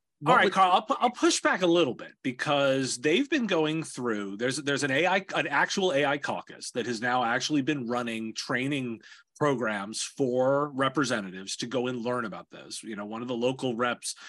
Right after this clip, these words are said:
Speaker 2: congressional reps, literally went back to get his master's degree in A I <laughs> in order to,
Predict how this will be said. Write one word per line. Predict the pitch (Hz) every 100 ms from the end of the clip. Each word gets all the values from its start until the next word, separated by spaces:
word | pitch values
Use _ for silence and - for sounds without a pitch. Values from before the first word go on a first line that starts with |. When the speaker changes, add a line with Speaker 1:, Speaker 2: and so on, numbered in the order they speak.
| - -
Speaker 2:
congressional | 151 135 139 - 127
reps, | 123 117 131
literally | 151 180 190 175
went | 147
back | 147 139
to | 139
get | 131
his | -
master's | 131 139 131 147 123
degree | 127 110 120 113 127
in | 143 151 170 165
A | 123 117
I | 104 90 87 95 - - - 160
<laughs> | 139
in | 190
order | 170 160 156 139
to, | 147 139 135 139